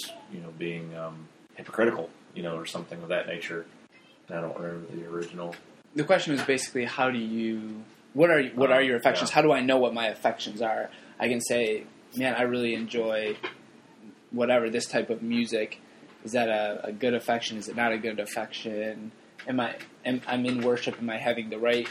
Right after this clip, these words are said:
Speaker 2: affection, or am I not having the right affection? And I think you guys have both hit on that. I, maybe another leading question would be: Would you guys, how do you guys go about that? In other words, so, like, Puritans, um,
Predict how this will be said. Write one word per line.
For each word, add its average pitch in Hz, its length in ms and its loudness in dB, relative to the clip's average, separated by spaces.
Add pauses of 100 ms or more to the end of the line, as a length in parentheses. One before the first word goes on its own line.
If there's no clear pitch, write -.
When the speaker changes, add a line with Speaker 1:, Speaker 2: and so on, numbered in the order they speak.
Speaker 2:
affection, 123 440 -2
or 110 60 -4
am 104 140 -10
I 113 60 -2
not 120 160 -2
having 117 220 -4
the 107 80 -10
right 107 160 -6
affection? 113 480 -10
And 117 100 -6
I 139 60 -2
think 196 160 0
you 160 80 0
guys 127 200 4
have 120 160 -14
both 120 200 0
hit 143 180 0
on 120 160 -2
that. 110 300 -8 (680)
I, 127 160 4 (300)
maybe 143 260 6
another 131 240 4
leading 123 300 2
question 120 400 -2
would 110 140 -4
be: 117 340 0 (1080)
Would 139 160 4
you 147 140 4
guys, 117 640 2 (680)
how 151 220 2
do 147 100 4
you 127 240 2
guys 110 400 2
go 117 180 0
about 110 340 0
that? 107 240 -2
In 127 80 -4
other 123 180 2
words, 117 340 0
so, 123 80 2
like, 113 260 0
Puritans, 117 840 -2 (200)
um, 107 440 -10